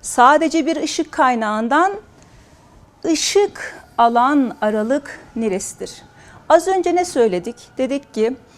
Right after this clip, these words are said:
ışık almayan bölgeyi belirlemek için engelin üst ve alt noktalarına ışın gönderilir. Fakat burada sorulan soru ışık alan aralık. Bu durumda ışık kaynağından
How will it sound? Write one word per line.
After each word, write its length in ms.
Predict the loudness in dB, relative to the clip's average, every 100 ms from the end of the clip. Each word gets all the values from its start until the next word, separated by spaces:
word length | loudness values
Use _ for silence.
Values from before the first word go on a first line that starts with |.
| -20 _ -6
ışık 320 | -4 -4 0
almayan 680 | 4 6 4 2 0 -2 0
bölgeyi 480 | 0 2 0 0 0
belirlemek 680 | 0 2 2 0 -2 -6 -10
için 360 | -6 -6 -6 -12 -20 -2 4
engelin 540 | 4 4 2 0 -2 -2
üst 320 | -2 -2 0
ve 220 | 0 2 6
alt 300 | 6 6 2
noktalarına 840 | 0 2 0 0 -2 0 -2 -2 -10 _ _ _ -4
ışın 360 | -2 0 0
gönderilir. 540 | -2 -4 -6 -10 -14 -2
Fakat 380 | 0 2 2 0
burada 220 | -2 0
sorulan 580 | 0 -2 2 2 2 0 -10
soru 560 | -4 0 2 2 0 -4 -20 _ -2
ışık 400 | 0 0 -2 2
alan 300 | 2 4 -2
aralık. 460 | -4 -10 -12 -20 -20 _
Bu 120 | 2
durumda 460 | 4 2 2 0 -2 -10 _ -20 -20 -20 _ -2
ışık 400 | 0 0 -2 2
kaynağından 920 | 2 4 2 2 0 0 -2 -2